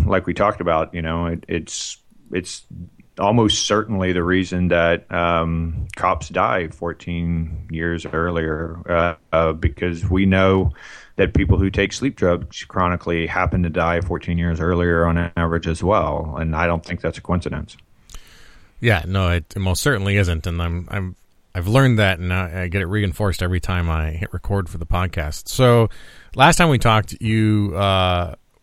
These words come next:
Speaker 2: had, uh, you'd already launched the sleep cocktail, but you've relaunched it now. You've relaunched your website, um, as you mentioned. It's doc parsley dot com.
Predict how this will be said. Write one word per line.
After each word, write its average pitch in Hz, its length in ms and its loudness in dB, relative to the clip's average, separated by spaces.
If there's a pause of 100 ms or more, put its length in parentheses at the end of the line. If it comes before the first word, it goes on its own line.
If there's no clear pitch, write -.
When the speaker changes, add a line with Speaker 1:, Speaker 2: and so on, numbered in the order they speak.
(140)
Speaker 2:
had, 95 600 -2
uh, 87 340 -4
you'd 107 180 -2
already 170 180 6
launched 117 360 2
the - 60 -8
sleep 113 240 -4
cocktail, 95 360 -2
but 92 140 -4
you've 92 200 -4
relaunched 107 580 0
it 90 100 -6
now. 90 240 0
You've 87 160 -2
relaunched 120 340 0
your 90 120 -4
website, 90 720 -2
um, 87 340 -6
as 87 160 -6
you 87 60 -6
mentioned. 85 420 -8
It's 85 220 -10
doc 104 420 -2
parsley 107 420 0
dot 95 240 -2
com. 82 400 -6